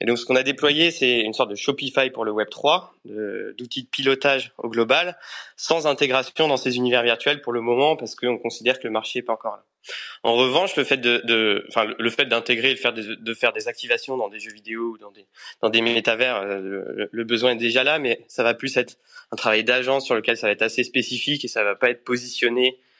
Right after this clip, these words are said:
des N F T ou des I P, euh, euh, tout un catalogue dans un, dans un univers virtuel. Euh, et donc, et donc en fait, on a, on a, on a pris le prisme de se dire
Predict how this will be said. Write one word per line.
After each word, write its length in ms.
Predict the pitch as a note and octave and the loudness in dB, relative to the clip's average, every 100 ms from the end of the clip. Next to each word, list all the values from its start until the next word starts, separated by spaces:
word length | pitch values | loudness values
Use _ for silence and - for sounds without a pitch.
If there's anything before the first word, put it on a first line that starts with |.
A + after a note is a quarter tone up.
| _ - | _ -2
des 80 | A#2 | 2
N 260 | A#2 A#2+ A#2 | 2 2 0
F 80 | |
T 300 | - B2+ B2+ | 2 2 2
ou 60 | A#2+ | 0
des 200 | A2+ A#2 | 0 2
I 80 | A2 | 0
P, 380 | - B2 A#2+ A2 | -4 -6 -2 2
euh, 300 | G2+ G2 G2 _ _ _ _ - | 2 0 -4 _ _ _ _ -4
euh, 240 | F#2 F#2 | -2 -2
tout 180 | F#2 - | -2 -2
un 60 | A#2 | 0
catalogue 500 | A#2+ A#2+ B2 C3 B2 - | 0 0 0 0 -4 -4
dans 180 | G#2+ G#2+ | -2 2
un, 220 | G#2 G2 | 2 2
dans 160 | G#2+ | 2
un 80 | A2 | 2
univers 320 | A2 A2 A2 | 0 0 -2
virtuel. 340 | A2 A2 - - _ _ - - - - - G#2+ | -4 -8 -12 -14 _ _ -12 -10 -10 -10 0 2
Euh, 200 | G#2 G2+ | 2 2
et 60 | A2+ | 2
donc, 160 | A#2 A#2 | 0 2
et 80 | |
donc 140 | A#2+ A#2+ | 0 2
en 80 | B2 | 0
fait, 260 | D#3+ - C3 | -2 -2 0
on 140 | A#2+ | 2
a, 220 | A2+ A2 | 2 2
on 120 | - A2 | 2 2
a, 100 | A2 | 2
on 60 | A#2 | 0
a 60 | |
pris 140 | A#2+ C#3+ | 0 -2
le 60 | |
prisme 340 | - D#3+ C#3 A2+ | 0 -2 -2 -6
de 80 | |
se 100 | A2 | -8
dire 220 | A2+ C3 | -2 0